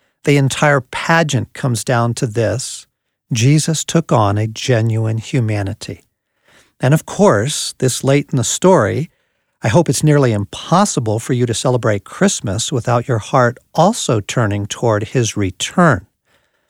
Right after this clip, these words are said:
One day soon, Jesus will return to this earth with his army to make a final end of evil and to usher in the coming of a golden age. This is referred to as the second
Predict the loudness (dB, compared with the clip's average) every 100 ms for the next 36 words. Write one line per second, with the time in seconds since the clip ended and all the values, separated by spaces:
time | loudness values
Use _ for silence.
0 | _ _ -2 2 4 4 4 4 4 2
1 | -2 _ _ _ _ -6 -2 0 -2 0
2 | 2 4 4 0 0 0 0 -2 -2 0
3 | 2 2 2 -2 -20 _ _ _ -4 0
4 | 2 2 2 0 2 4 2 -4 _ _
5 | _ _ -2 2 2 0 -2 2 4 6
6 | 4 4 4 4 2 2 0 2 0 0
7 | _ _ _ _ -6 -2 0 2 2 4
8 | 4 4 2 -2 0 4 4 2 0 _
9 | -4 -2 -2 0 0 2 0 -2 -4 -2
10 | -2 -4 _ -16 -16 _ _ _ _ -6
11 | -2 0 0 0 0 -2 -2 -2 0 0
12 | -2 -4 -4 0 -2 -2 -8 -8